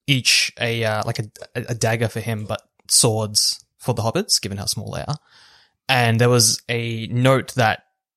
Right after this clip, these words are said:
uh, he may have had foresight, um, which may have come from his Numenorian blood, because he ends up giving Pippin a sword from Gondor that he had with him, or, like, one of his daggers,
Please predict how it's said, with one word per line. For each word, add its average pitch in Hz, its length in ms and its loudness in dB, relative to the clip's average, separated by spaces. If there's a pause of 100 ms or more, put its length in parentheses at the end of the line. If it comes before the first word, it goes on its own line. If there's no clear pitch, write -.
(280)
uh, 107 260 -2
he 120 160 2
may 123 320 4
have 123 160 0
had 110 420 -2
foresight, 151 520 2 (760)
um, 110 240 2
which 117 160 0
may 120 100 4
have 117 140 2
come 117 140 2
from 117 140 0
his 110 120 2
Numenorian 110 560 2
blood, 92 320 -2
because 113 420 2
he 131 120 4
ends 123 160 4
up 131 140 0
giving 120 440 4 (640)
Pippin 135 400 4 (220)
a 127 140 2
sword 117 540 4 (240)
from 123 580 2
Gondor 127 420 2 (240)
that 120 120 4
he 120 80 2
had 120 160 4
with 123 140 2
him, 233 220 0
or, 107 200 0 (200)
like, 110 100 -6
one 110 100 -4
of 101 60 -4
his 104 100 -2
daggers, 117 420 -2